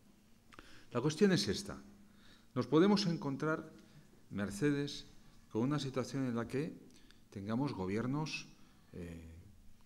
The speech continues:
dispuestos a poner muchos palos en las ruedas, que tienen en su mano un bastón que es la unanimidad para la reforma de los tratados. Entonces es algo sobre lo que tenemos que reflexionar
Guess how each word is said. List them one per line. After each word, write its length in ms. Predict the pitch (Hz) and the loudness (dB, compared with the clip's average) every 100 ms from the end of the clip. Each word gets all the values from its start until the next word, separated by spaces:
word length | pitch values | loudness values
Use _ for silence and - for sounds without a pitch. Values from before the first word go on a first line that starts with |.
| - 107 | -20 -6
dispuestos 840 | 104 - 156 160 - 175 - - - - - | -4 6 8 8 0 -6 -6 -12 -18 -20 -6
a 120 | 113 104 | -4 -2
poner 280 | 104 143 | 0 0
muchos 480 | 120 147 165 - - | 2 -2 -2 -4 -6
palos 440 | - 131 104 92 98 | -6 -6 -6 -10 -10
en 140 | 87 | -10
las 100 | 85 | -10
ruedas, 640 | 113 123 82 76 - - - - - - - - - - - - - - | -8 -8 -8 -12 -16 -18 -20 -20 -20 -20 -18 -18 -20 -20 -18 -16 -14 -2
que 160 | 107 | 0
tienen 440 | - 143 170 175 151 | 4 6 6 4 2
en 60 | |
su 200 | - 113 | 0 -2
mano 220 | 123 147 | -2 -2
un 120 | 151 117 | -2 -2
bastón 560 | 98 - - 147 143 151 - - | -4 -6 -2 -2 -2 -10 -12 -10
que 100 | 110 | -6
es 140 | 110 135 | -4 -2
la 80 | |
unanimidad 560 | 131 104 98 95 101 117 | -2 -2 -2 -2 -4 -6
para 200 | 113 98 | -4 -4
la 120 | 92 | -6
reforma 420 | 87 - 120 123 | -8 -10 -10 -8
de 60 | 98 | -8
los 180 | 85 - | -10 -12
tratados. 380 | 92 90 151 - - - - 262 220 269 - - | -14 -12 -14 -16 -16 -16 -16 -16 -16 -16 -20 -20
Entonces 320 | - 120 120 | -6 -4 -4
es 80 | 131 | -4
algo 220 | 143 147 | -4 -4
sobre 240 | - 120 | -4 -4
lo 100 | 107 | -2
que 80 | 101 | -2
tenemos 380 | 101 101 127 - | -4 -4 -4 -6
que 60 | 127 | -8
reflexionar 640 | 113 113 - 101 127 | -6 -8 -8 -6 -6